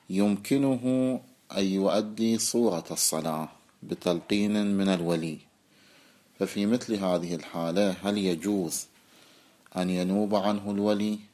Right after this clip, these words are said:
أم لابد أن يأتي الصبي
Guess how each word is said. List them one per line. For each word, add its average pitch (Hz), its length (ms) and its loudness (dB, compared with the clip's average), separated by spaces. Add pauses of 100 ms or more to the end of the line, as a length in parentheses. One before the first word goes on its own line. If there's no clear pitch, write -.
(560)
أم 92 380 -2
لابد 90 420 -2
أن 85 180 -4
يأتي 95 680 -2 (160)
الصبي 101 640 0